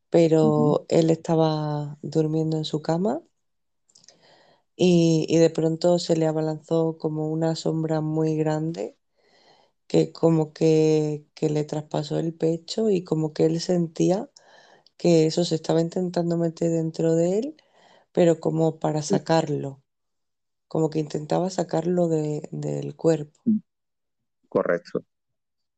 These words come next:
Speaker 1: Y que tuvo una lucha muy, muy heavy ahí, y que cuando consiguió librarse de que no le pasara,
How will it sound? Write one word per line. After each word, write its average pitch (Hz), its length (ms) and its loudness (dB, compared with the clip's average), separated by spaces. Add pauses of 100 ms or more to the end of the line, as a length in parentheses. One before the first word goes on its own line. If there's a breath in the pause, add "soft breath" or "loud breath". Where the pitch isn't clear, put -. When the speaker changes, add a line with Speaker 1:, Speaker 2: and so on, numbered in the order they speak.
(180)
Speaker 1:
Y 180 140 0
que 165 120 0
tuvo 170 320 2
una 185 220 2
lucha 165 1200 -4 (800)
muy, 160 960 -2
muy 156 260 -6
heavy 156 400 -4
ahí, 151 400 -6 (1120)
y 170 160 2
que 151 560 2
cuando 151 280 0
consiguió 156 460 0
librarse 156 680 0
de 156 220 0
que 156 160 -4
no 147 200 -4
le 151 120 -2
pasara, 147 720 -4